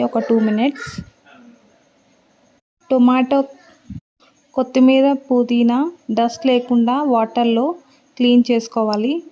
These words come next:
వాటర్ లేకుండా చూసుకోవాలి. ఇప్పుడు కొత్తిమీర,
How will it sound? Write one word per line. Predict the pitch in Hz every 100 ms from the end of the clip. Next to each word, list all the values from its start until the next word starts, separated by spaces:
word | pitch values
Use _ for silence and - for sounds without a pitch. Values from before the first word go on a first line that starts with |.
| 247 226
వాటర్ | 220 254 247
లేకుండా | 233 233 233 247 233
చూసుకోవాలి. | 220 - 214 208 202 262 349 _ _ _ _ _ _ _ _ _ -
ఇప్పుడు | - 254 262 359 - _ _ _ _ _ _ _ _ _ _ _ -
కొత్తిమీర, | 247 254 254 269